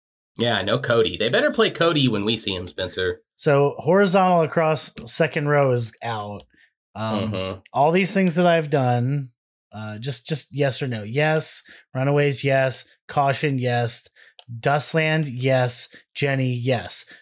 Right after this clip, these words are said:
Speaker 2: So
Speaker 1: Bingo.
Speaker 2: bingo.
Speaker 1: Bingo.
Speaker 2: Now,
Speaker 1: There it is.
Speaker 2: now, would anything beat that? My Own Soul's Warning. Did they do Bling?
Speaker 1: I don't think so.
Speaker 2: No. All these things that I've done. Human,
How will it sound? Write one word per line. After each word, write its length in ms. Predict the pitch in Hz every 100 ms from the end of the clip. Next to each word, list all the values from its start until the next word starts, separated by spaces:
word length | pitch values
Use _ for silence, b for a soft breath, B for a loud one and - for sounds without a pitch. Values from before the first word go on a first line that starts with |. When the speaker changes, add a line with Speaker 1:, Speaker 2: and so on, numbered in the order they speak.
| B
Speaker 2:
So 200 | - 139
Speaker 1:
Bingo. 480 | 135 127 90 92 _ _ - 117
Speaker 2:
bingo. 260 | 139 127
Speaker 1:
Bingo. 340 | 113 82 78 85 _ _ _ _ _ _ _ _ _
Speaker 2:
Now, 180 | 123 127 117
Speaker 1:
There 40 |
it 60 | 104
is. 400 | 117 104 - - _ 110
Speaker 2:
now, 380 | 117 117 110 107
would 280 | 120 127 127
anything 540 | 139 170 180 185 143 117
beat 320 | 131 127 -
that? 360 | 110 87 85 95
My 140 | 120
Own 140 | 151 165
Soul's 380 | - 160 151 -
Warning. 720 | 131 135 135 131 131 131 123 _ _ - -
Did 140 | 123
they 160 | 117 113
do 220 | 120 127
Bling? 760 | 113 117 117 135 180 202 175 - _ _ _ _ _ _ _ _ _ -
Speaker 1:
I 60 |
don't 160 | 107 98
think 180 | 98 101
so. 380 | 80 82 85 - -
Speaker 2:
No. 500 | 110 113 113 113 117 B B B
All 160 | 117 147
these 260 | 165 156 -
things 260 | 160 135
that 120 | 160
I've 280 | 156 151 135
done. 640 | 139 131 127 127 127 131 123 _ -
Human, 1040 | - - - 160 165 170 170 170 175